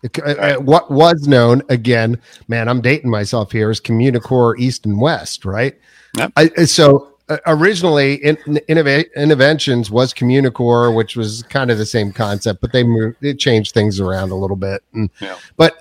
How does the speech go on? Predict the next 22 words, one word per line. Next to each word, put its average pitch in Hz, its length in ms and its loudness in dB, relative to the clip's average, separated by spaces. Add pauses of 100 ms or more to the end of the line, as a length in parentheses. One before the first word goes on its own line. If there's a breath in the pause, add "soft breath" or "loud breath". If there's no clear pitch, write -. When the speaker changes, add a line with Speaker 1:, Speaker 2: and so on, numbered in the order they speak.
(100)
Speaker 1:
bottom 165 380 4
line 170 320 6
is, 120 420 4 (200)
tho-, 175 440 4
those 185 360 4
buildings 160 500 2
in 135 100 -2
the 117 80 0
concept 190 580 -2
art, 107 240 0
at 104 140 -12
least, 110 380 -4 (140)
are 107 180 -2 (300)
gone. 104 500 -8 (640)
Speaker 2:
Yeah. - 100 -8
Speaker 1:
They 127 140 2
are, 151 100 2
like, 110 260 -2 (440)
they're 123 280 2 (200)
not 120 500 0
there. 107 640 2
Speaker 2:
It, 120 300 0